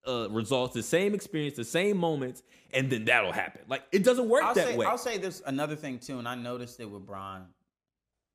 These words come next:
Speaker 2: I think even the way that he was playing, mind you, it's something he got used to with being extremely super duper ball dominant. But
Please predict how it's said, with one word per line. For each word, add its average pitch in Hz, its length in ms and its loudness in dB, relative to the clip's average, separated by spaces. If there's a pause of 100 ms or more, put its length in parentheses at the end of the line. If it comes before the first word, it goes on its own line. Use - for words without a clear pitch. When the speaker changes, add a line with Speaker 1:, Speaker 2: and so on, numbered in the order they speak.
(420)
Speaker 2:
I 123 60 -12
think 196 300 -10
even 175 300 -6
the 127 80 -4
way 127 280 -4
that 127 180 -6
he 131 120 -10
was 117 140 -12
playing, 123 280 -12
mind 135 280 -8
you, 131 80 -10
it's 117 340 -14 (120)
something 139 300 -10
he 120 100 -10
got 110 200 -2
used 107 380 -10
to 113 180 -8
with 98 400 -10
being 104 420 -12 (600)
extremely 117 580 -10
super 104 440 -10
duper 101 420 -12
ball 98 380 -4
dominant. 95 520 -10
But 98 300 -6